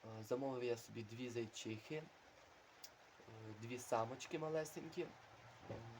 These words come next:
десь сім тижнів їм може буде, десь так. Ну, близько двох місяців. А я мав на тій неділі брати їх, ну,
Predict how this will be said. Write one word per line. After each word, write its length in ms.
десь 160
сім 300
тижнів 460
їм 140
може 200
буде, 240
десь 240
так. 160
Ну, 60
близько 320
двох 280
місяців. 480
А 40
я 140
мав 280
на 220
тій 280
неділі 400
брати 380
їх, 380
ну, 380